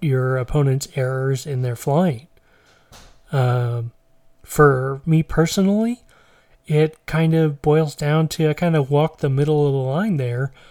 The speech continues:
um, where I th-, really think you kind of need to read your opponent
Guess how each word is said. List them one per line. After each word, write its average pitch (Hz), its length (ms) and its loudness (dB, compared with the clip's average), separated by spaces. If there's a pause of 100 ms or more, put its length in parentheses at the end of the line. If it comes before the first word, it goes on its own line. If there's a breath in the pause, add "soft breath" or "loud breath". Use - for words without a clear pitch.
(300 soft breath)
um, 127 540 0 (3000)
where 151 140 4
I 151 100 4
th-, 170 180 -6
really 185 220 4
think - 320 -4
you 143 140 -4
kind 156 220 -2
of 143 80 0
need 147 180 0
to 139 80 0
read 139 340 -2
your 139 120 0
opponent 180 480 -2